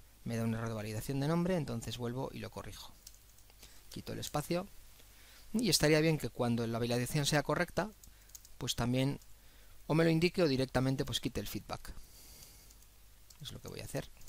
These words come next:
Andoni, ¿Mm? ¿veis? Si se quita el feedback y la validación ha sido correcta. Incluso en los temas de validación podéis forzar a que el, el foco,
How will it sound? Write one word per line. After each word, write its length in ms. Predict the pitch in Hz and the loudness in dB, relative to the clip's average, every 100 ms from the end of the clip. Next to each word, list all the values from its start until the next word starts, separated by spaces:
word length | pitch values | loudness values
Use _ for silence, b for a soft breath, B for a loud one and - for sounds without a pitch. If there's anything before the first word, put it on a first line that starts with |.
| - - - - - - - - - - - - - - - - - - - - - - - - - - - - - - - - - - - B B B B B B - - | -18 -20 -20 -20 -20 -20 -20 -20 -20 -20 -20 -20 -20 -20 -20 -20 -20 -20 -20 -20 -20 -20 -20 -20 -20 -20 -20 -20 -20 -20 -20 -20 -20 -20 -16 B B B B B B -20 -16
Andoni, 500 | 98 98 117 151 160 - - - - - | -10 -6 -2 0 0 -2 -6 -14 -16 -6
¿Mm? 140 | 185 208 - | -4 -4 -6
¿veis? 160 | 165 165 | -6 -4
Si 160 | - - | -4 -4
se 120 | - | -6
quita 200 | 113 107 | -8 -8
el 60 | |
feedback 400 | - 113 123 - - | -8 -6 -6 -6 -12
y 160 | 107 | -10
la 100 | 101 | -8
validación 360 | 104 107 - 117 | -8 -8 -6 -4
ha 40 | 107 | -4
sido 180 | 104 | -6
correcta. 420 | - - - - - B B | -10 -12 -6 -6 -6 B B
Incluso 280 | 143 160 180 | 2 4 6
en 60 | 175 | 6
los 120 | - | 4
temas 260 | 170 165 170 | 4 4 6
de 60 | |
validación 480 | 175 170 165 - 170 | 8 8 8 6 4
podéis 240 | 147 151 | 4 2
forzar 560 | - - 156 143 - 160 | 0 0 0 2 4 4
a 60 | 151 | 4
que 120 | 123 | 0
el, 100 | 117 - | -4 -4
el 300 | 120 117 113 | -2 -2 -2
foco, 380 | - 151 151 | -2 -2 -2